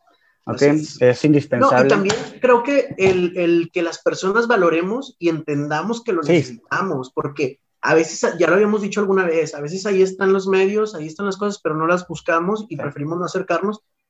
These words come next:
Speaker 2: por miedo también de enfrentarnos a veces a nuestros demonios y,
Speaker 1: Eso sí.
Speaker 2: y el que a veces estamos más cómodos sufriendo ciertas cosas negativas en nuestra vida, ¿verdad? Pero bueno.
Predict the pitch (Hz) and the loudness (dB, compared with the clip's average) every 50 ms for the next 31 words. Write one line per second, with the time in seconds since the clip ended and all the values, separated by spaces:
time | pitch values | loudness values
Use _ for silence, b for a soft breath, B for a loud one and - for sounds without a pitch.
0 | _ - 156 156 156 147 147 156 165 165 170 170 165 165 175 196 185 - _ _ | _ 4 4 4 4 4 2 2 4 4 6 4 4 4 4 0 -2 -8 _ _
1 | _ _ _ _ _ _ _ _ _ - 117 117 117 120 131 156 185 196 190 202 | _ _ _ _ _ _ _ _ _ -10 -10 -10 -8 -8 -4 -2 0 0 0 0
2 | 190 151 160 156 156 175 180 180 175 165 165 165 175 170 180 165 156 151 - 139 | -2 0 -2 -2 -2 -2 -2 -2 -2 -2 -2 -4 -4 -6 -6 -6 -6 -8 -8 -8
3 | 139 131 135 131 135 147 151 156 156 170 185 190 185 - 143 127 - 147 143 - | -8 -6 -6 -4 -4 -4 -4 -2 -2 -2 -2 -2 -4 -6 -10 -8 -4 -2 -2 -2
4 | 139 127 - 113 113 - - 170 170 165 170 190 170 165 170 170 170 208 - 214 | -2 -4 -4 -8 -10 -4 0 0 0 0 2 0 2 2 2 0 0 -2 -6 -6
5 | 202 - 190 185 196 196 185 196 196 196 190 196 - - 220 226 214 208 196 190 | 0 0 2 2 2 2 2 2 2 2 0 -2 0 0 2 2 4 4 4 4
6 | 190 214 247 240 - - _ _ _ _ _ _ _ _ _ _ _ _ _ - | 4 4 2 -2 -6 -16 _ _ _ _ _ _ _ _ _ _ _ _ _ -8
7 | 180 165 - 170 165 170 170 165 170 175 196 196 185 165 139 120 - - - _ | -8 -6 -4 -2 0 0 0 0 2 4 4 6 6 4 4 2 -2 -8 -16 _
8 | - 185 170 151 - 185 - - 190 165 175 175 180 180 170 147 131 - - 156 | -2 -2 -2 -2 -2 -6 -6 -4 -6 -6 -6 -6 -4 -4 -4 -4 -6 -6 -2 0
9 | 156 156 151 156 151 139 139 139 147 160 208 269 277 226 160 135 143 139 151 165 | 0 2 0 0 -4 -6 -6 -6 -6 -4 -4 -2 -2 -2 -2 -2 -4 -4 -6 -8
10 | - - - - - - - 139 | -10 -10 -10 -10 -10 -10 -12 -16